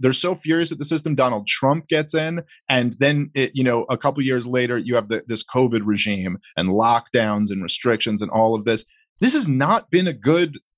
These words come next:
opening twenty years to the century. And the corporate press has sold all of these policies. Why do you think it is that trust has evaporated? It, like, it makes perfect sense. And they don't even attempt to look in the mirror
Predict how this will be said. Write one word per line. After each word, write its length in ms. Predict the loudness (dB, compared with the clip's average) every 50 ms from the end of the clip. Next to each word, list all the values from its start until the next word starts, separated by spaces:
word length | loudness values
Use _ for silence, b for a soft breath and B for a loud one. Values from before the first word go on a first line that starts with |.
| _ 2
opening 400 | 2 2 2 2 0 0 -2 -2
twenty 320 | -2 -2 0 0 0 0
years 380 | 0 2 2 2 2 0 -2 -4
to 80 | -6 -8
the 100 | -6 -4
century. 560 | -2 0 0 0 0 -2 -2 -4 -4 -6 b b b b b b b -2
And 300 | 0 2 2 2 0 -2 _ _ _ _ -2
the 80 | 2
corporate 340 | 2 2 2 2 2 0 0
press 400 | 2 2 2 2 2 0 -2 -8 _ _ _ _
has 300 | 2 2 2 2 2 -2 _
sold 460 | -6 -4 -2 0 0 2 2 0 0 -2 0
all 260 | 2 2 2 2 0
of 140 | -2 -4 -4
these 160 | -6 -6 -4
policies. 760 | -2 -2 0 0 0 -2 -4 -6 -6 -8 -12 -12 -10 -10 -10 -12 _ _ _ _ _ _ -2
Why 320 | 0 2 2 2 2 2
do 60 | 2
you 120 | 2 0 2
think 300 | 2 2 2 4 4 2
it 100 | 2 0
is 160 | 0 0 -2
that 160 | -2 -2 -2
trust 380 | -2 0 2 2 2 2 0 -2
has 100 | -2 -2
evaporated? 840 | -2 -2 0 0 0 0 0 -2 -2 -2 -2 -2 -4 -4 -6 -8 -8 b b b b _
It, 140 | -4 0 2
like, 160 | 2 2 2
it 80 | 2 0
makes 240 | 2 0 0 0 -4
perfect 400 | -2 0 0 0 2 0 -2 0
sense. 220 | 0 0 0 0
And 120 | 0 0 2
they 100 | 2 2
don't 140 | 2 0
even 160 | -2 -2 -2 -2
attempt 640 | -4 -4 -6 -2 0 2 2 2 0 -2 -6 -10 -12 _ _ _ _ _ _ _ _ _
to 100 | 2 4
look 240 | 4 4 4 4 2
in 100 | 2 2
the 60 | 2
mirror 340 | 0 2 2 0 0 -2 -6